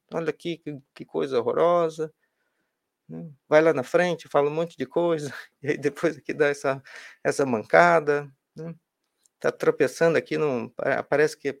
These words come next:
pra você parece um pedregulho, mas é uma pedrinha pequenininha. E aí a gente fala assim, "Poxa vida, ah, seria tão bom se eu pudesse esquecer isso."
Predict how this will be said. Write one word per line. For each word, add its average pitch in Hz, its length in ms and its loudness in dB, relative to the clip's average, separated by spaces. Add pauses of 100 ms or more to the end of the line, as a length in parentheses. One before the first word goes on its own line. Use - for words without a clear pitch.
(100)
pra 139 120 2
você 143 200 -2
parece 180 340 2
um 180 60 -8
pedregulho, 151 520 -6
mas 139 160 -6
é 165 40 -2
uma 170 100 -4
pedrinha 151 440 -4
pequenininha. 160 840 -6 (2250)
E 170 40 6
aí 165 160 4
a 175 40 0
gente 165 160 -6
fala 139 140 -2
assim, 135 120 -18
"Poxa 160 300 -6
vida, 117 360 -8 (1900)
ah, 151 520 -4 (680)
seria 139 300 -2
tão 143 220 -4
bom 120 200 -4
se - 80 -18
eu - 40 -20
pudesse 110 220 -2
esquecer - 460 -10
isso." 110 400 -12